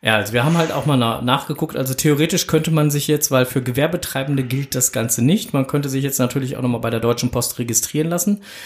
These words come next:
Beziehungsweise, wenn irgendjemandem andere Informationen, äh, da, äh, vorliegen sollten, möge er uns die doch bitte in die Kommentare schreiben. Ähm,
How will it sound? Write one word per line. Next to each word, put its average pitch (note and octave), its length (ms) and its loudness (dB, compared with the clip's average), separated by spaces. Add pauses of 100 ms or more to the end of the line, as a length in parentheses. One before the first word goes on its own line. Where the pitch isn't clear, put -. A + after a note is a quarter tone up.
(200)
Beziehungsweise, E3 400 4
wenn E3+ 120 4
irgendjemandem G#3 440 4
andere F3+ 300 2
Informationen, D#3 680 2
äh, C#3 220 0
da, B2+ 920 2
äh, A#2+ 40 -6
vorliegen D3 400 0
sollten, D3 640 -2
möge E3 340 4
er E3 140 2
uns D#3 140 0
die D#3+ 100 -4
doch D3+ 140 2
bitte E3+ 160 0
in D#3+ 80 0
die D3 60 -4
Kommentare D3 440 -2
schreiben. A2+ 320 -4 (600)
Ähm, D3 400 4